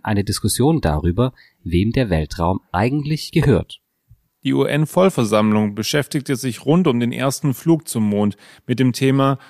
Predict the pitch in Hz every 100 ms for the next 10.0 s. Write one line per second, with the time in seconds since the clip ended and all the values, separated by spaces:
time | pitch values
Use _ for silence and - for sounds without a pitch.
0 | - - 127 117 120 - 147 147 127 123
1 | 131 131 120 120 120 127 143 160 131 107
2 | 117 110 - 127 117 120 117 135 151 117
3 | 107 107 110 - 113 104 110 113 113 107
4 | 110 107 - 123 - 113 113 113 _ _
5 | _ - 113 104 101 113 - - 113 -
6 | 113 139 160 135 117 110 113 - 123 135
7 | 156 143 - 165 - 117 101 107 104 123
8 | 143 160 160 98 - 104 101 120 - 117
9 | 101 104 - 95 - - 92 95 135 151